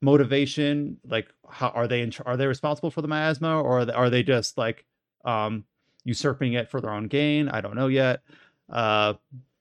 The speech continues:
so it, it does a decent amount of job, a decent good job, kinda setting up the premise, setting up enough intrigue.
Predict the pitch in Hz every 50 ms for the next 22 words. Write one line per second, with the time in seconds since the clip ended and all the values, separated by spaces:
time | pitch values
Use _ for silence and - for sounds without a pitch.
0 | _ _ _ - - 151 139 127 127 131 123 131 185 185 214 226 240 226 185 269
1 | 269 262 208 185 - _ _ - 170 175 147 196 190 - 190 165 156 156 147 131
2 | 127 - 135 127 120 120 120 117 113 - - 151 139 196 208 185 208 180 160 156
3 | - 143 127 120 120 117 113 92 - - 147 131 120 113 - 151 131 131 120 -
4 | 135 - - 135 120 117 117 117 - - 147 147 143 143 139 131 127 127 - -
5 | 127 117 - - 123 113 117 117 110 104